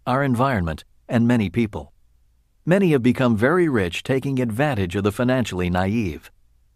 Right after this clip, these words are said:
Many have become rich by taking the wealth of others.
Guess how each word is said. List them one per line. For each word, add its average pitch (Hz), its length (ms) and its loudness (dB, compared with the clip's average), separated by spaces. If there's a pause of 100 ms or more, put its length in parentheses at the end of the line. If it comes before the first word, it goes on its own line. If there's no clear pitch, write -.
(300)
Many 98 280 0
have 90 100 -2
become 98 340 0
rich 127 240 0
by 113 140 0
taking 120 380 0
the 110 120 4
wealth 110 360 0
of 120 180 0
others. 82 500 0